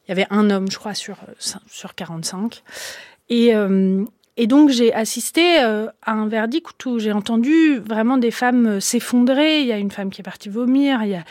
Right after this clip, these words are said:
euh, je les ai vues dévastées, et j'ai vu aussi, euh, à quel point elles n'avaient pas existé pour ces hommes au moment où ils ont décidé d'aller violer Gisèle Pellico.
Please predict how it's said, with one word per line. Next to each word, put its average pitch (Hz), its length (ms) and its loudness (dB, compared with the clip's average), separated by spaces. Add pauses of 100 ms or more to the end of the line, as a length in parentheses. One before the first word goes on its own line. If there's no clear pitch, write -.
(520)
euh, 214 200 -2
je 220 140 -6
les 214 320 -2
ai 233 60 -2
vues 277 340 4
dévastées, 240 840 0
et 247 60 2
j'ai 233 180 0
vu 254 280 0
aussi, 320 540 2
euh, 214 360 2 (1160)
à 247 120 0
quel 262 220 4
point 330 200 2
elles 302 140 4
n'avaient 240 260 4
pas 311 180 4
existé 240 760 -2 (180)
pour - 240 -10
ces 214 260 -2
hommes 214 240 0
au 214 100 -2
moment 208 520 2
où 208 80 0
ils 196 180 -2
ont 202 40 2
décidé 202 460 -2
d'aller 196 220 -6
violer 190 320 -4
Gisèle 196 320 -10
Pellico. 190 460 -14